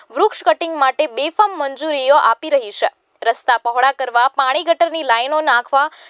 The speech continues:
તથા મેટ્રો લે-, રેલ માટે અસંખ્ય વૃક્ષોનું બલિદાન આપવામાં આવ્યું છે અને હજુ પણ આ પરોપકારી વૃક્ષોનો શોધખોળ કાઢવામાં આવી જ રહ્યો છે.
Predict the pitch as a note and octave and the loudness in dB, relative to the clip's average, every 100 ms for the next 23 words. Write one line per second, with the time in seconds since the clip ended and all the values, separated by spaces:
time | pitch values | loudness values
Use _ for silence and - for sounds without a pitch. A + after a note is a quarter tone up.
0 | - D#4+ F#4 B3+ C4 G4 G#4 D#4+ E4 D4 | -2 -2 -2 0 0 2 0 0 0 2
1 | D#4 D#4+ C#4 D4 - D#4 - F#4+ E4+ F4+ | 2 2 0 0 0 0 0 -6 -4 -4
2 | B3 C4 E4 E4 B3 A#3 D4 F4 A#3+ C4 | -4 -6 -4 -4 -2 0 2 2 0 0
3 | C4+ A#3+ G#3+ G3+ G3+ - - _ _ G#3+ | 0 2 0 -2 -6 -4 -6 _ _ -2
4 | G3+ A#3+ B3 G4 D4 E4 - - - B3+ | 0 0 0 0 2 0 -2 -4 -2 0
5 | C#4 F4 A4 - F4 F4 C4 - - D4 | 2 2 2 2 0 0 -4 -6 -2 0
6 | D4 D4+ C#4 D#4+ F4 - C#4 C#4 G#3+ G#3+ | 0 0 2 2 2 2 4 4 2 0
7 | B3+ C4+ - A3+ A#3 C#4+ C4 G#3+ F#3 G3 | 0 0 0 0 -2 -6 -6 -4 -4 -2
8 | - | -4